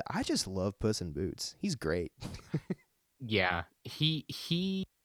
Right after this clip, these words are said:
Speaker 2: did a lot for this movie.
Speaker 1: Yes.
Speaker 2: One thing I, I w-, I will say,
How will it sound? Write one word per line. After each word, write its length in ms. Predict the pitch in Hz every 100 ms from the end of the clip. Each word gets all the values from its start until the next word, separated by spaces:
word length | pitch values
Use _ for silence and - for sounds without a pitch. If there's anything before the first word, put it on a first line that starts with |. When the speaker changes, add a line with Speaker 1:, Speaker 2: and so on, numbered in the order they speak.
| -
Speaker 2:
did 200 | 113 127
a 40 | 113
lot 320 | 101 90 -
for 80 | 95
this 220 | 90 -
movie. 480 | 92 87 85 90 - -
Speaker 1:
Yes. 180 | 85 -
Speaker 2:
One 180 | 139 175
thing 320 | 190 175 156 - 131 -
I, 140 | 131
I 20 | 156
w-, 180 | 156 - _ _ -
I 120 | 139
will 200 | 151 165
say, 420 | 156 139 123 123